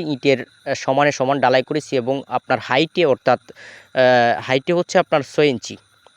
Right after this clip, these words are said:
হাইটে ছয় ইঞ্চি ডালাই করেছি। কারণ হাইটে যদি ছয় ইঞ্চি ডালাই করা হয়, তাহলে এটা সবচেয়ে পারফেক্ট হয়। তো আপনারা ভালো থাকবেন, আর ভিডিও ভালো লাগলে অবশ্যই একটি লাইক করবেন। আমার কাজগুলি আমি দেখানোর চেষ্টা করি যে কীভাবে কাজগুলি করি এবং কিছু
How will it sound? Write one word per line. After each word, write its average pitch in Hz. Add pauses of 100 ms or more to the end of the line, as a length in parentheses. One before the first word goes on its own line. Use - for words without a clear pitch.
(140)
হাইটে 127
ছয় 165
ইঞ্চি 147
ডালাই 139
করেছি। 165
কারণ 143
হাইটে 135
যদি 165
ছয় 170
ইঞ্চি 151
ডালাই 139
করা 170
হয়, 196
তাহলে 120
এটা 117
সবচেয়ে -
পারফেক্ট 123
হয়। 180 (520)
তো 113 (160)
আপনারা 156
ভালো 160
থাকবেন, 170
আর 131
ভিডিও 123
ভালো 113
লাগলে 147
অবশ্যই 131
একটি 160
লাইক 127
করবেন। 151
আমার 123 (180)
কাজগুলি 131
আমি 160
দেখানোর 135
চেষ্টা 135
করি 156
যে 127
কীভাবে 117
কাজগুলি 120
করি -
এবং 117 (100)
কিছু 120